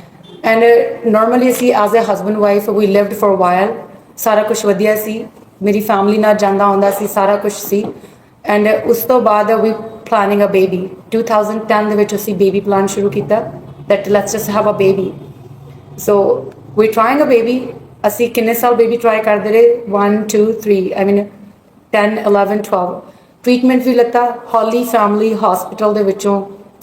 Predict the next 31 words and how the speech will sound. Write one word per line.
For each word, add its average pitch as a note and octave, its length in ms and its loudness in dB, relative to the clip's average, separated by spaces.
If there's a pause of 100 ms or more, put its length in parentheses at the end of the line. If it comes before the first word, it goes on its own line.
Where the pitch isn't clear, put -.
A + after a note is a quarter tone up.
(300)
two B3+ 100 2
times A3 340 0
ਅਸੀਂ A3+ 240 -2
ਆਈ F3+ 180 2
ਯੂ G#3 100 4
ਆਈ G#3+ 100 2
ਕਰਵਾਈ, G#3 480 0 (680)
not F#3+ 160 2 (140)
successful। A#3 580 0 (880)
I'm A3 100 0
repeating, A3 500 0 (180)
ਹੋਲੀ A3 260 2
ਫੈਮਿਲੀ G#3+ 460 0
ਹਸਪੀਟਲ, G3 500 -2
I G3 80 0
think G3 220 -4
ਇੱਥੇ G3+ 220 -4
ਊਧਮ G3+ 280 0
ਸਿੰਘ G3+ 240 -2 (120)
something, G3+ 300 0
ਮੈਨੂੰ G3 280 0
ਪ੍ਰੋਪਰ F#3+ 280 -2
ਐਡਰੈਸ G3+ 360 -2
ਨਹੀਂ G#3 100 -2
ਪਤਾ, G#3+ 280 0
it's, G3+ 320 -4
it's G#3+ 240 -2
in G#3 60 0
ਜਲੰਧਰ F#3+ 340 2
somewhere F#3+ 460 0
here। F3 180 2